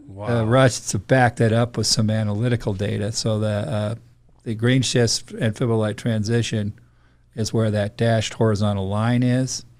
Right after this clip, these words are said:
Speaker 2: And you can see the shift in water contents of the amphi-, uh, how much less water there is in the amphibolite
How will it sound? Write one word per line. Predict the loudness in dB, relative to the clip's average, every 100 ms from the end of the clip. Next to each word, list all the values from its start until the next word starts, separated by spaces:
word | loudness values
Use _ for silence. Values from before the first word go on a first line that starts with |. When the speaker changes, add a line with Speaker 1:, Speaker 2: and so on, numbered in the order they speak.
| -20 -20 -20 -4
Speaker 2:
And | 0 0
you |
can | 0
see | 0 2 2
the | 2
shift | 2 6 8 6 2 -12 -20 -20 _ _ _ _ _ _ _ _ _ _ _
in | -2 2 4
water | 4 4 2
contents | 2 2 2 2 0 0
of | 0 0
the | 0
amphi-, | 0 -2 -4 -4 -2
uh, | 0
how | 0
much | 0 -2 -2
less | 2 2 2
water | 2 2 2
there | 0 0
is | 0 -2
in |
the | -2 -2
amphibolite | -4 0 2 2 2 0 -2 -10